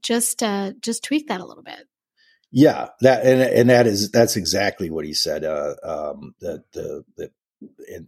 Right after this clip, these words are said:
Speaker 2: and that might be the solution. Maybe they'll get to that. But, you know, the, I try really hard not to editorialize because I, even I, after reporting all this, I don't have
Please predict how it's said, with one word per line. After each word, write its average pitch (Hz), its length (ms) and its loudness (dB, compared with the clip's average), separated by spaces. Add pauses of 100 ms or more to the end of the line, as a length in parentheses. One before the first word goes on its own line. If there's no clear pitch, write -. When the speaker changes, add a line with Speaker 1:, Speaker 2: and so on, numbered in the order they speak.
Speaker 2:
and 101 140 -6
that 117 180 2
might 127 260 4
be 120 140 2
the 117 140 -2
solution. - 640 -8
Maybe 85 260 -10
they'll 87 180 -8
get 87 260 -10
to - 120 -16
that. - 220 -12 (500)
But, 127 320 2
you 135 120 -2
know, 113 180 4
the, 107 280 2 (420)
I 110 120 2
try 156 180 2
really 127 300 4
hard 110 240 0
not 110 180 -2
to - 140 -10
editorialize 107 840 2
because 82 380 -6 (160)
I, 87 220 -2
even 98 260 0
I, 90 320 0
after 95 240 -4
reporting 95 460 0
all 98 120 4
this, 95 160 2
I - 60 -2
don't 95 160 -2
have 87 240 0